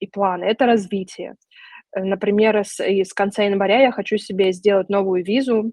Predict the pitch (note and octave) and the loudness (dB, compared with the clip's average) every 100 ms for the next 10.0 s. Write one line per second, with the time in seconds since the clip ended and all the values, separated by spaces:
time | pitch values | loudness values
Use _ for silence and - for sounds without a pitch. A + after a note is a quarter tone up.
0 | _ F3+ F#3+ G3+ G#3+ G3 G3 G3+ G3 _ | _ -2 2 2 2 2 0 -2 -6 _
1 | F3 F#3+ G#3 _ _ _ _ - G3+ G3+ | -4 0 0 _ _ _ _ 0 4 4
2 | G#3 - - - - A3 G#3 F#3+ - - | 2 -4 -18 -16 0 2 2 -2 -12 -14
3 | _ F#3+ - - G#3+ B3+ C#4+ A3 G3 F#3 | _ -10 -10 -2 0 0 0 0 0 -2
4 | F3+ G#3 G#3 G3 F#3 F#3 F3+ F3 E3+ F#3+ | 0 0 2 2 0 0 -6 -8 -12 -12
5 | _ - - - G#3 G3 A3 A#3 G3+ F#3 | _ -20 -20 -6 -2 4 4 4 2 2
6 | F#3 F#3+ F#3+ F#3+ F3+ F#3+ F3 F3+ G3+ D#4 | 2 0 0 -2 -2 -4 -4 0 4 4
7 | C#4+ G3+ - F#3+ G3 F#3+ F#3 F3 F#3 F#3 | 4 2 0 0 2 2 0 0 2 0
8 | E3+ F3 F#3 - A3 A#3 F#3+ E3+ F#3 G3+ | -2 -6 -6 0 4 4 0 -4 -2 -2
9 | G3 G3 G3 - F3+ F3+ G#3 G#3 F#3 F3 | -4 -8 -8 -6 -10 -6 2 2 2 -8